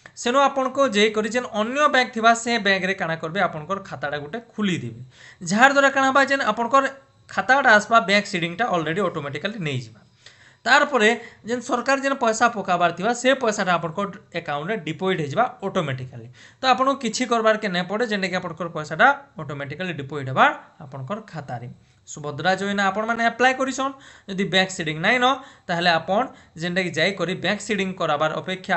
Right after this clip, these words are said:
ଆପଣ ଯଦି ନୂଆ ଆକାଉଣ୍ଟଟା ଖୋଲି ଦଉଛନ୍, ତାହେଲେ ଆପଣଙ୍କର ଯେନ୍ଟାକି ଖାତାରେ ପଇସାଟା ଡିପୋଜିଟ୍ ହେଇଯିବା ବୋଲି ମୋର ଯେନ୍ଟାକି ଓପିନିଅନ୍ ହେ। ତାହେଲେ ଏଇଟା ଗୋଟେ ବେଷ୍ଟ ୱେ ହେ ଆପଣଙ୍କର ଯେନେ ସୁଭଦ୍ରା ଯୋଜନା ପଇସା ପାଇବାର ଗୋଟେ ମାଧ୍ୟମ ହେ। ତ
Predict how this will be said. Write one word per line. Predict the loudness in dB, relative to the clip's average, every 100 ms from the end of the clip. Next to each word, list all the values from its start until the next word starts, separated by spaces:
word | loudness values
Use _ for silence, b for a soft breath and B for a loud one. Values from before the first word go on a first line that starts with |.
| -2
ଆପଣ | -4
ଯଦି | -6 -6 0
ନୂଆ | 2
ଆକାଉଣ୍ଟଟା | 2 0 0 -2 -4
ଖୋଲି | -6 -6
ଦଉଛନ୍, | -6 -6 -8 -6
ତାହେଲେ | -6 -4
ଆପଣଙ୍କର | -6 -6 -6 2 2 2 b b b _ -10
ଯେନ୍ଟାକି | -8 -8 -6 -8 B _ -10
ଖାତାରେ | -6 -6 -6
ପଇସାଟା | -8 -6 -4 -4
ଡିପୋଜିଟ୍ | -6 -6 -6
ହେଇଯିବା | -4 -2
ବୋଲି | -2
ମୋର | -2 -2 -2 -4 -16 _ _ _
ଯେନ୍ଟାକି | -10 -6 -6 -6 -8 -10 _ -8
ଓପିନିଅନ୍ | -4 -2 0 -2
ହେ। | -6 -14 _ _ _
ତାହେଲେ | 0 0 -6
ଏଇଟା | 2 4
ଗୋଟେ | 4 0 -2 -2
ବେଷ୍ଟ | 2 2 2
ୱେ | 0 2
ହେ | 2 0 -2 -8
ଆପଣଙ୍କର | -6 -8 0 0 0 b b b
ଯେନେ | -8 -6
ସୁଭଦ୍ରା | -6 -6 -4 -2
ଯୋଜନା | -2 -2 -4
ପଇସା | -4 -2 -2 -2 -6 _
ପାଇବାର | -8 -2 -2
ଗୋଟେ | -2 -4 -6 -6 -16 _ _ _ _ _ _ 2
ମାଧ୍ୟମ | 2 2 -2 -4
ହେ। | -10 -18 b b b b
ତ | _